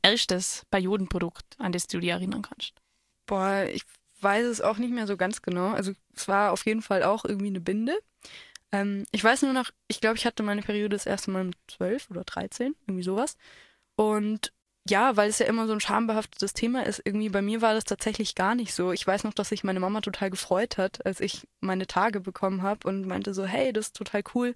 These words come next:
Speaker 2: Das heißt, du bist eine gesunde junge Frau und das ist voll was Schönes.“ Und deswegen weiß ich auch irgendwie gar nicht mehr so viel drumrum, weil das einfach nicht so,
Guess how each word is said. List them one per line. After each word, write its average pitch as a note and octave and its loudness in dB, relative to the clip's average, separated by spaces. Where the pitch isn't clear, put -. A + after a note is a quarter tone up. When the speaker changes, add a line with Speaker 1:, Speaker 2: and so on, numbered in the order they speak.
Speaker 2:
Das G3 -2
heißt, G3+ 2
du G3+ 0
bist G#3 2
eine G#3 0
gesunde A3 0
junge G#3 0
Frau G#3 4
und G3+ 0
das G3+ 0
ist G#3+ 0
voll G3 6
was F#3+ 4
Schönes.“ A#3+ 2
Und G#3 2
deswegen A#3+ 2
weiß C4 4
ich B3+ 0
auch A3+ -4
irgendwie A#3+ 0
gar A3 8
nicht B3+ -2
mehr A#3 2
so A3+ 0
viel A#3 0
drumrum, A3+ 2
weil G#3+ 2
das G#3 -2
einfach A3 2
nicht A3 0
so, G3+ 2